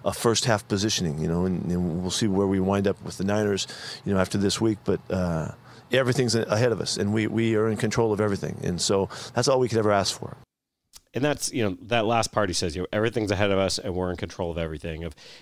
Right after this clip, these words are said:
Speaker 2: it's one thing to feel like, okay, we stumbled a little bit, we have room to improve, and you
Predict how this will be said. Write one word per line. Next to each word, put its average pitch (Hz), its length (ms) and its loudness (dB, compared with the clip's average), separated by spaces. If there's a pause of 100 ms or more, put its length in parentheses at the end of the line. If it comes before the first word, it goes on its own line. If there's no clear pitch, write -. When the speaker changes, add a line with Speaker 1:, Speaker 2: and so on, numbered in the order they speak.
(180)
Speaker 2:
it's 143 180 0
one 143 220 2
thing 139 240 0
to 113 60 2
feel 117 340 2
like, 98 300 2 (460)
okay, 117 440 2
we 107 240 2
stumbled 117 500 2
a 113 40 2
little 107 180 2
bit, 110 280 2
we 110 120 -2
have 104 160 0
room 110 240 2
to 107 40 4
improve, 101 640 0 (500)
and 117 160 2
you 98 280 0